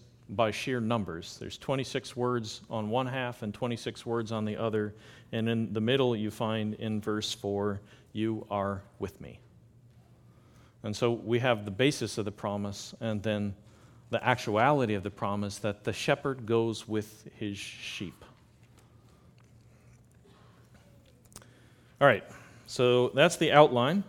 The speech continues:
and I want to spend a little bit more time in each section. So we'll, we'll walk through, walk through these sections and then come to some interpretation.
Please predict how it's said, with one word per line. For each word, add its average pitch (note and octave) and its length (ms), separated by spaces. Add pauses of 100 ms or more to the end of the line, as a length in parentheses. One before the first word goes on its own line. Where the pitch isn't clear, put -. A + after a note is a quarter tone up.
and B2 140
I B2 60
want C#3 240
to B2 100
spend C#3+ 400
a B2 80
little E3 220
bit D#3+ 180
more D3 180
time D3+ 440
in B2+ 400
each C#3 240
section. D#3 560 (680)
So - 140
we'll, A2 320
we'll A2 200
walk A#2 300
through, A2 460 (500)
walk - 200
through A#2 200
these G#2 180
sections G2+ 560
and G2 100
then G2 140
come G2 300
to F#2+ 360 (280)
some F#2+ 320
interpretation. F#2+ 880